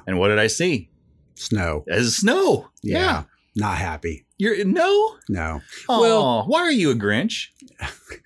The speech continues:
Speaker 1: Why do you hate life?
Speaker 2: <laughs> My daughter wants to know the same question, as does my wife, I'm certain. Um,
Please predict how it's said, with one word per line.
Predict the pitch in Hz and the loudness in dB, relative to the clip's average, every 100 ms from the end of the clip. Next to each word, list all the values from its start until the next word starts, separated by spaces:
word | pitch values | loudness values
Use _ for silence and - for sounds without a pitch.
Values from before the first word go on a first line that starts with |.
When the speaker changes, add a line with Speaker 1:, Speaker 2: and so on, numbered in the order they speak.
| - - | -8 -2
Speaker 1:
Why | 302 | 2
do | 302 | 4
you | 139 | 4
hate | 117 95 | 4 2
life? | 90 180 - 95 123 131 | 0 -2 -2 -2 0 -2
Speaker 2:
<laughs> | - _ - | -8 _ -2
My | 120 113 | 0 0
daughter | 117 123 135 | 0 2 2
wants | 131 135 | 2 0
to | 139 | 2
know | 123 | 2
the | 123 | 2
same | - 120 135 | 0 0 0
question, | 110 101 - 117 143 135 | -2 -2 -2 -2 -2 -4
as | 95 92 | -4 -4
does | - 98 95 | -4 -6 -4
my | 110 | -2
wife, | 101 98 | -2 -4
I'm | 110 110 | -4 -4
certain. | 98 80 98 - - _ | -4 -4 -6 -8 -16 _
Um, | - 92 87 80 | -6 -4 -4 -4